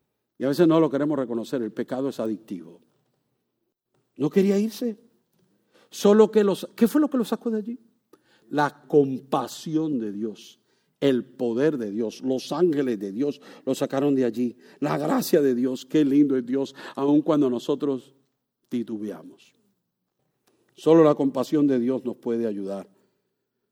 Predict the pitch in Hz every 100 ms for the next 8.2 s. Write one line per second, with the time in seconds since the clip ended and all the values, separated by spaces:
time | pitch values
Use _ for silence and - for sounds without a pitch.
0 | _ _ _ 135 156 117 - _ _ _
1 | _ _ _ _ _ _ _ _ _ _
2 | _ - 120 - 120 - 139 143 139 117
3 | 120 131 120 117 107 98 101 98 123 120
4 | 107 101 117 110 104 107 117 113 101 101
5 | - 113 113 _ _ _ _ _ _ 113
6 | 104 101 101 110 110 98 - 104 92 92
7 | 110 104 101 95 - 107 107 95 101 107
8 | 104